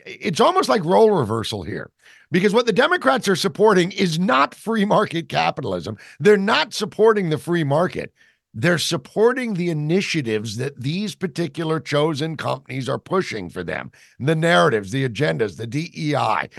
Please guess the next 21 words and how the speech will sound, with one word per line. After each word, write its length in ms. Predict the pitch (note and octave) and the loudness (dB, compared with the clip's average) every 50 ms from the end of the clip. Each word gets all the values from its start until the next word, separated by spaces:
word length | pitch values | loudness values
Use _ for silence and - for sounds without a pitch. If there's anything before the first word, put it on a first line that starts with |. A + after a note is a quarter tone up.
| - - - | -20 -20 -8
the, 300 | - A#2+ C#3 D3 C#3+ B2+ - - _ - | 0 2 4 4 4 2 -2 -8 _ -4
the 160 | - C#3 D3 | 0 0 0
transgender 760 | C#3 - D3+ D3+ D3 D3+ C#3 A2 - D#3+ D#3 D3+ C#3 A#2+ G#2+ | 2 2 0 2 2 0 -2 0 0 0 0 2 0 -2 -4
crap 260 | - G#2 G#2+ G2 F#2+ - | -2 -4 -2 -2 -2 -4
that 120 | F#2+ - | -10 -14
we 100 | F2 F#2+ | -12 -10
said. 300 | - - G#2 F#2 E2+ - _ - - _ - | -8 -6 -4 -4 -6 -6 _ -20 -20 _ -4
So 140 | - F3+ F#3 | 0 2 2
now 200 | E3 F#3+ C4 D#4+ | 4 4 4 6
all 120 | D#4 C#4 | 6 4
of 60 | A#3+ G3+ | 4 2
a 40 | D#3+ | 0
sudden 320 | - F#3+ F#3+ F#3 E3+ E3 | 2 2 2 2 0 -2
Disney 380 | C3+ F3+ G#3 G#3 D3+ G3+ F#3+ E3 | 0 0 0 0 0 -2 -2 0
looks 180 | E3+ F3+ - | 0 -2 0
like 200 | F3+ F3 E3 B2+ | 0 -2 -2 -2
a 40 | D3+ | -4
hero 480 | C3+ - - G3+ A#3 A#3 G#3 F3+ E3 D#3 | -10 -8 -6 -6 -4 0 0 0 0 0
to 160 | C#3 D3 D#3 | -2 -6 -4
the 120 | D3 D3 | -2 -2
left. 680 | C#3+ C3+ C3+ D3 F#3 B3+ C#4 A#3+ - F3 - - - | -2 0 0 2 2 4 4 2 2 0 -4 -8 -20